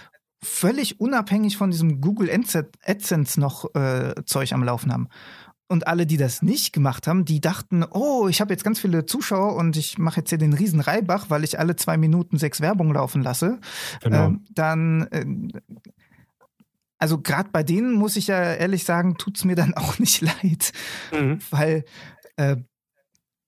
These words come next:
Speaker 1: ich mein, ich war selber lang genug auf YouTube, aber ich weiß, wie ich meine Adblocker einstellen kann und wie
Speaker 2: Mhm.
Speaker 1: ich bei den Kanälen, die ich, äh,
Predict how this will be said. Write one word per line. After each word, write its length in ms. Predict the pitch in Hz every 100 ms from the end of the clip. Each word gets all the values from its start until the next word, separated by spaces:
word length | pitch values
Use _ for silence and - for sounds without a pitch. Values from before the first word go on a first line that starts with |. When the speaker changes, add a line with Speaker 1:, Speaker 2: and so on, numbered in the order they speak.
| _ _ _ -
Speaker 1:
ich 100 | 143
mein, 260 | 160 160
ich 160 | - -
war 180 | 165 156
selber 320 | 147 196 190
lang 200 | 175 185
genug 260 | 190 190 160
auf 160 | 165
YouTube, 500 | 175 185 208 208 208 -
aber 400 | 151 151 151 151 - _ _ _ _ _ _
ich 340 | 180 165 - -
weiß, 360 | 143 170 190 -
wie 80 |
ich 120 | 170 160
meine 280 | 156 156
Adblocker 420 | 151 - 165 160 139
einstellen 520 | 143 170 - 156 160
kann 480 | 160 147 160 175 170 _ _ _ -
und 480 | 151 151 147 - - _
wie 260 | 131 127 113
Speaker 2:
Mhm. 40 |
Speaker 1:
ich 180 | 123 -
bei 200 | 151 143 - _ _ -
den 160 | 160 151
Kanälen, 800 | 147 151 143 143 143 139 139 - _ _ _
die 200 | 156 139
ich, 400 | 139 127 - - -
äh, 360 | 135 135 165